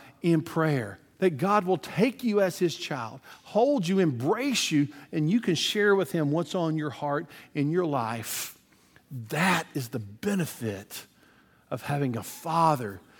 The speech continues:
to pray to. Yet he's not only our Father, an immanent God, but the second part, he's in heaven,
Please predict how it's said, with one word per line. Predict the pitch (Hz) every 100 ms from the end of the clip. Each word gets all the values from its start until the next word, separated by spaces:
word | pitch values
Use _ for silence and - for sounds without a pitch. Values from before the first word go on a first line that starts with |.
| - _
to | 123
pray | - 139 120
to. | - - 101 _ _ _ _ _ _ _ _ _ _ _ _ _ _ _ _ _ _ _ _ _ _ -
Yet | 139 131
he's | 135 120
not | 151 156
only | 143 143 135 123
our |
Father, | 113 123 107 104 104 90 - _ _ _ _ _ _ _ _ _ _ _ _ _ - _ _ _ _
an | 110 117
immanent | 139 143 123 113
God, | 101 95 95 98 _ _ _ _ _ _ _ _ _ _ _ _ _ _ -
but | -
the | 117
second | - 117 - 101
part, | - 98 95
he's | - 113 110 117
in | 104
heaven, | - 101 95